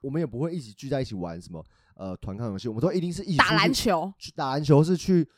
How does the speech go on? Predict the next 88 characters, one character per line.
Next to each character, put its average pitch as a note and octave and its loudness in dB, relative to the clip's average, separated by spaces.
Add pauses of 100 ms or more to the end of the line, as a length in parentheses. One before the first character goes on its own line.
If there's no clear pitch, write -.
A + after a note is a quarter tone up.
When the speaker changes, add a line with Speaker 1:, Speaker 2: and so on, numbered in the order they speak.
(120)
Speaker 1:
出 E3+ 0
去 E3 4
住 E3+ 4
民 A2 -2
宿， G#2 -2
或 - -2
是 C#3 -2
一 D3 -2
起 B2+ -6
烤 F2+ -4
肉， A2 0
或 A#2 -2
是 - -10
什 G2+ -8
么 F2+ -8
有 F2+ -6
的 F2 -12
没 D#2 -12
的。 D#2+ -12
Speaker 2:
我 A3+ 4
懂， G#3 -6 (120)
就 - -8
是 A#2 0
比 A2+ 0
较 C4+ 2
Speaker 1:
对， - -
对， - -4
对， - -20
不 C3 -6
是 D3+ -2
属 G#2+ -10
于 G2+ -6
这 B2 -8
种 F2 -10 (260)
团 F#2+ -12
康 A2 -10
游 F2 -8
戏 F#2+ -12
类 F2 -8
的。 - -2
Speaker 2:
不 D4+ 2
是 F#4+ 0
动 C4+ 8
脑 E3 -4
的 E3 -8
啦。 D3+ -10 (140)
Speaker 1:
对， F3 8
对， E3+ 6
对， - 8
对。 A#4 6
Speaker 2:
<laughs> G#4 4
Speaker 1:
我 A#2+ 2
朋 C3 10
友 C#3 6
比 D3+ 8
较 E3+ 8
无 D#3+ 6
脑 C3 4
啊。 G2 -2
Speaker 2:
<laughs> A#2+ -4 (1000)
对， - -8
Speaker 1:
对。 - -2
Speaker 2:
所 F4+ -2
以 F#4+ -2
就 F4 -8
是 F#4+ -2 (280)
前 B3 -6
几 B3 -14
天 G3+ -10
就 G#3 -14
是 A3 -14
跟 G#3 -10
东 C4+ -2
汉 D#4 -6
女 F3+ -6
朋 G3+ -4
友 G3 -6
那 A3 -8
群 G#3+ -10
很 F#3 -8
好 G3 -4
朋 G3 -6
友， - -8
Speaker 1:
没 F3 -8
错。 F3+ -8
Speaker 2:
就 G3 -12
是 G#3 -8
有 D#3 -8